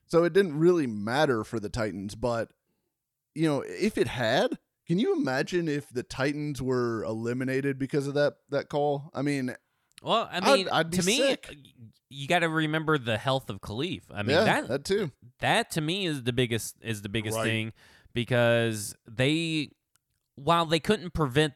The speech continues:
Speaker 2: the hit from happening, so the hit was gonna happen either way,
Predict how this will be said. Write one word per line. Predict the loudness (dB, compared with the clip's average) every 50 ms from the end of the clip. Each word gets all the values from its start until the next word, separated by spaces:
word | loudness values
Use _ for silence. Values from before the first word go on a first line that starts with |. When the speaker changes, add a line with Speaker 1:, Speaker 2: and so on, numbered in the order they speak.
| _
Speaker 2:
the | 0 2 2 2 0 0
hit | -2 -4 -4 -4
from | -6 -8 -6
happening, | -2 0 0 0 0 -2 -4 -6 -8 -8
so | -6 -4 -2
the | -2 0
hit | 0 0 0 0
was | -2 -4 -4
gonna | -2 -2 0
happen | 0 0 0 0 -2 -2
either | -2 0 0 0 2
way, | 2 2 2 2 0 -2